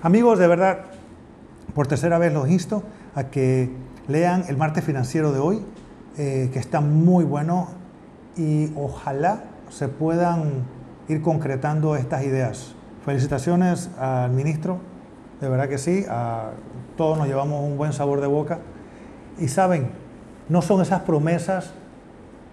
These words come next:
que prometen a futuro, son promesas que hacen ver que pronto, pronto vamos a ver cambios.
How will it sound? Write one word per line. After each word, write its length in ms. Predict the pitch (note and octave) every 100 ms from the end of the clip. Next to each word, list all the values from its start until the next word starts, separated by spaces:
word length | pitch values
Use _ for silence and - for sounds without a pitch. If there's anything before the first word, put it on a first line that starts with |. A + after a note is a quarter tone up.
| - - -
que 120 | D#3+
prometen 560 | D3+ D#3 D#3 E3+ E3+ F3
a 60 | D3+
futuro, 460 | - C#3 E3+ C#3+
son 200 | B2 D#3
promesas 720 | D#3 E3+ D#3+ E3+ F#3 E3 - - - - - - - - - -
que 760 | D3 C#3 C3+ C3 B2+ B2+ B2 B2 - - - - - - - - - - -
hacen 520 | D3 - E3+ E3 - -
ver 340 | D#3+ F3 - - - - - - - -
que 440 | D3 C#3 C3+ C3+ C3
pronto, 280 | B2+ - G3
pronto 400 | F3+ F#3+ A3 G#3+ B2
vamos 240 | C#3 D#3
a 40 | C#3+
ver 100 | C3
cambios. 420 | A#2 G2+ -